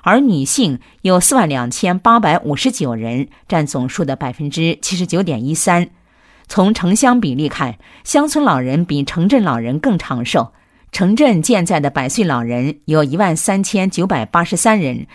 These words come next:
占总数的百分之二十五点八二，而乡村健在的百岁老人有四万零一百八十三人，占百分之七十四点一八。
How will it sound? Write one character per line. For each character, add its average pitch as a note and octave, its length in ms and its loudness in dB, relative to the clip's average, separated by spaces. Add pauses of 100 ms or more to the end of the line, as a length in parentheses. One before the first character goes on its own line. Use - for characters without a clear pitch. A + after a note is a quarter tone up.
(120)
占 E3+ 160 2
总 D3 240 -2
数 G3 160 0
的 C#3+ 120 -2
百 B2 160 -4
分 D#3 160 -4
之 E3+ 200 -2
二 G3+ 120 0
十 E3+ 120 -6
五 F3 140 0
点 B2 180 -4
八 F3 200 2
二， F3+ 260 2 (400)
而 F#3 180 2
乡 C#4+ 240 0
村 B3+ 280 0
健 A3 200 2
在 F3 140 0
的 D3 80 0
百 C3 180 -2
岁 F3+ 160 -2
老 C#3 160 0
人 B2 360 -4
有 D3+ 180 2
四 - 140 0
万 F3+ 180 2
零 D3 160 -2
一 A3+ 100 0
百 C3 200 -4
八 E3+ 160 0
十 G#3 100 -6
三 A3+ 240 4
人， B2+ 280 -4 (220)
占 D#3 240 2
百 B2+ 160 -2
分 D3 160 -4
之 D#3+ 300 0
七 G#3 160 0
十 F#3 80 -2
四 F#3+ 160 2
点 B2+ 240 -4
一 D#3 80 -4
八。 E3 320 0